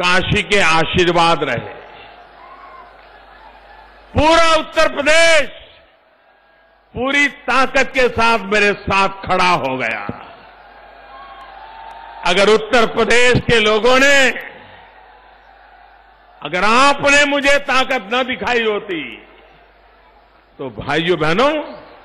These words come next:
आज देश को स्थिर सरकार न मिलती, आज देश में मुझे प्रधानमंत्री के रूप में सेवा करने का सौभाग्य नहीं मिलता।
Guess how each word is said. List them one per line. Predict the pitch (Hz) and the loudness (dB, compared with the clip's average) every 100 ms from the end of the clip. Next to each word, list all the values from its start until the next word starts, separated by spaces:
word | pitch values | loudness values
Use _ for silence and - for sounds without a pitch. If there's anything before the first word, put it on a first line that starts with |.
| - - - - - - - _ _ - | -20 -20 -20 -20 -20 -20 -20 _ _ -4
आज | 147 170 180 170 | 0 4 4 2
देश | 160 139 165 170 | -2 0 0 0
को | 170 170 160 | 0 0 -2
स्थिर | - - 185 190 175 | -2 -2 -2 -2 -2
सरकार | - 165 156 180 214 208 | -4 -4 -2 0 2 0
न | 190 185 | 0 -2
मिलती, | 180 175 175 175 156 135 104 90 - - - - _ _ _ 147 | 0 -2 0 0 0 -2 -6 -16 -20 -20 -20 -20 _ _ _ -2
आज | 160 170 | 2 2
देश | 156 139 156 175 - | 0 -2 0 0 -2
में | 156 160 | -2 -2
मुझे | 151 156 202 277 285 254 214 - - - _ | -2 0 4 4 4 0 -6 -18 -20 -20 _
प्रधानमंत्री | - 143 139 196 208 180 170 165 160 160 | -10 -6 0 2 2 0 -2 -6 -4 -6
के | 139 151 | -2 -2
रूप | 143 - | -2 -4
में | 151 143 | -4 -4
सेवा | - 147 160 160 143 | -2 0 2 0 -2
करने | 147 143 143 143 | -4 -6 -6 -6
का | 131 131 | -4 -6
सौभाग्य | - 135 131 117 135 147 143 | -6 -4 -4 -2 -2 -2 -2
नहीं | 135 135 | -4 -2
मिलता। | 143 151 160 214 240 330 254 | -2 -4 -2 0 2 2 0